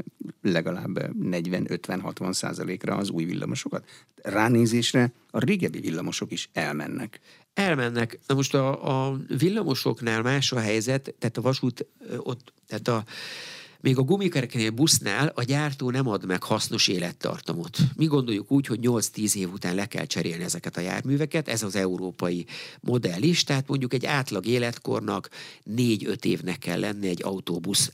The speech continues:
Speaker 2: állománynak. Nálunk tizenhét-tizennyolc év volt, most letornáztuk tíz-tizenegy évre. Van még hova fejlődni, de, de,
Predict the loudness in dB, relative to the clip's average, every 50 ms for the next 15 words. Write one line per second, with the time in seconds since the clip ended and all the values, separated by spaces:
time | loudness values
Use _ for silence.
0 | -6 -6 -4 -2 -2 0 -2 -2 -2 -2 -4 -4 -4 -4 -6 -6 -6 -12 -16 -18
1 | -20 -20 -20 _ _ _ _ _ _ _ -2 0 0 0 0 -2 -4 -2 0 2
2 | 2 4 4 2 2 2 2 2 0 2 2 2 2 2 0 0 2 2 2 2
3 | 2 2 2 2 2 4 4 4 4 4 2 2 0 0 2 2 4 2 2 2
4 | 0 0 0 0 0 0 0 0 0 0 -4 -4 -2 0 0 2 2 0 -2 -2
5 | 0 0 0 -2 -2 -4 -4 -4 -4 -4 -4 -4 -4 0 0 0 0 0 -2 -4
6 | -4 0 0 0 0 0 -2 -2 0 2 2 2 2 2 0 0 0 2 2 2
7 | 4 2 0 -2 -8 -10 -4 -2 0 2 2 0 -2 -4 -6